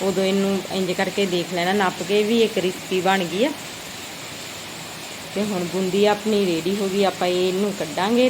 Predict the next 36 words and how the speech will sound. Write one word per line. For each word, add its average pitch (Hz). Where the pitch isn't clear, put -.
ਤੇ 220
ਫਿਰ 180
ਆਪਾਂ 175
ਹੋਰ 170
ਸਾਰੀ 190
ਬੂੰਦੀ 190
ਇਸੇ 180
ਤਰ੍ਹਾਂ 196
ਹੀ 202
ਤਿਆਰ 170
ਕਰ 175
ਲਾਂਗੇ 165
ਲੱਡੂਆਂ 170
ਦੀ। 269
ਆਪਾਂ 208
ਘਰ 226
ਦੇ 185
ਵਿੱਚ 214
ਕੁਛ 220
ਵੀ, 247
ਕੁਛ 220
ਵੀ 254
ਬਣਾ 226
ਕੇ 180
ਖਾ 190
ਸਕਦੇ 190
ਹਾਂ। 190
ਆਪਾਂ 185
ਨੂੰ 196
ਪਤਾ 190
ਰੀਜਨਲ 202
ਆ, 202
ਹਨਾ, 202
ਆਹ 254
ਚੀਜ਼। 190
ਤੇ 180